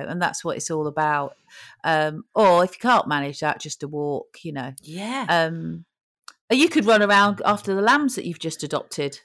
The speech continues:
Speaker 2: <laughs>
Speaker 1: involuntarily.
Speaker 2: Oh God, they've gone, I think. I think Chris has found the gap and yeah, I couldn't believe it. The kids come running in. We've got, we've got lambs in the garden, Mum. They've come through a hole in the back field. The,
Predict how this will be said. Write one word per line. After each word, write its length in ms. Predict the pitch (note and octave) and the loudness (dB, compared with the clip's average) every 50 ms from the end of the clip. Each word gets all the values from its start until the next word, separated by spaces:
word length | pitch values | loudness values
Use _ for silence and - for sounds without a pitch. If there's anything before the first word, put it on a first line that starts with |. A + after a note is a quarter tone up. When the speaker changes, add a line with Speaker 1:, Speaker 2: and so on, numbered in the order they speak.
| _ _ _ | _ _ _
Speaker 2:
<laughs> 180 | _ _ - - | _ _ -6 -2
Speaker 1:
involuntarily. 1080 | E3 D3+ D#3 D#3+ D#3 D#3+ D#3 D#3 - - D#3+ D#3 D#3 D#3+ D3+ D3+ D3+ D3+ D#3 G#3+ - _ _ _ _ - - - - - - - - - - | -2 0 0 0 0 0 0 -2 0 0 0 0 0 0 0 0 0 -2 -2 -6 -14 _ _ _ _ -20 -18 -18 -18 -18 -18 -20 -20 -14 -6
Speaker 2:
Oh 340 | G3+ G3+ G3+ G3+ G3 F#3+ F#3 | -4 -2 0 0 0 -2 -2
God, 300 | - F3+ F3 F3 E3+ - - - | 0 2 2 2 2 0 -2 -4
they've 180 | A3 G#3+ A3 - | -4 -4 -2 2
gone, 240 | A3+ A3 A3+ A3 | 2 2 4 2
I 60 | G#3 G3+ | 0 -2
think. 400 | - - E3+ E3 E3+ E3+ - F#3+ | -2 -6 -6 -6 -6 -10 -14 -14
I 40 | |
think 320 | F#3+ - B3 B3 A#3+ A#3+ - | -8 -6 -6 -6 -6 -8 -10
Chris 200 | - B3+ A#3+ - | -10 -10 -10 -8
has 120 | A3 - | -10 -8
found 280 | - A3+ A3 G#3 G3+ F#3 | -4 -4 -4 -4 -4 -6
the 40 | F#3 | -8
gap 360 | - G3+ F#3+ F3+ E3 - _ - | -6 -4 -4 -4 -4 -8 _ -12
and 160 | F3 D#3+ E3 | -12 -10 -8
yeah, 320 | F#3 F#3 F#3 F3+ F3+ F3 | -8 -6 -6 -4 -4 -6
I 40 | D#3+ | -6
couldn't 240 | - - D4 A#3+ - | -6 -6 -8 -8 -6
believe 360 | E3+ F3 G3 A#3+ C4 C4 - | -8 -6 -6 -4 -6 -4 -4
it. 220 | A3 F3+ F3 E3 _ _ - - - - - - | -6 -6 -6 -8 _ _ -20 -20 -20 -20 -20 -12
The 80 | - A#3+ | -12 -8
kids 260 | - - F4 E4+ - | -6 -6 -6 -6 -6
come 220 | - - A#3 A3+ A#3+ | -6 -4 -4 0 0
running 240 | C4 C4 B3+ B3+ | 0 -2 -2 -4
in. 180 | C4 C4 A#3+ G#3 | -4 -4 -4 -4
We've 160 | F#3+ G3 - | -6 -8 -6
got, 220 | - C4+ C4+ - - _ - | -6 -6 -6 -6 -10 _ -12
we've 100 | C4+ B3 | -10 -2
got 160 | - C#4+ - A#3 | -2 -2 0 2
lambs 460 | C4 C4+ D4 E4+ E4+ E4 D4+ - - | 2 2 2 2 -2 -4 -4 -4 -2
in 100 | B3 A3+ | -2 -2
the 60 | G3+ | -2
garden, 480 | G#3 G#3+ A3 A#3 B3 A#3+ B3 A#3+ A#3 G#3+ | -2 -2 0 0 -2 -2 -2 -4 -2 -2
Mum. 200 | F#3 F3 F3 F3+ | -4 -4 -4 -6
They've 160 | F#3+ G3 - | -8 -8 -8
come 220 | - - D#4+ E4 | -8 -8 -8 -8
through 560 | - - F#4 C#4+ B3+ G#3+ F3 D#3 D3 C#3 D#3 D3 _ - - - - | -8 -8 -6 -4 -2 -2 -2 -2 -4 -4 -8 -12 _ -20 -20 -10 -8
a 60 | F#3+ | -6
hole 340 | - A#3+ C4+ C#4 C4+ A#3+ G3+ | 0 2 4 4 4 2 0
in 120 | E3+ F3 | -4 -6
the 40 | E3 | -4
back 260 | - G#3+ G3+ - - | -2 -2 -2 -2 -4
field. 440 | - - A3+ A3+ A3+ G#3+ G3 F3+ - | -10 -4 -2 0 0 0 -2 -4 -6
The, 140 | F#3+ F#3+ | -6 -6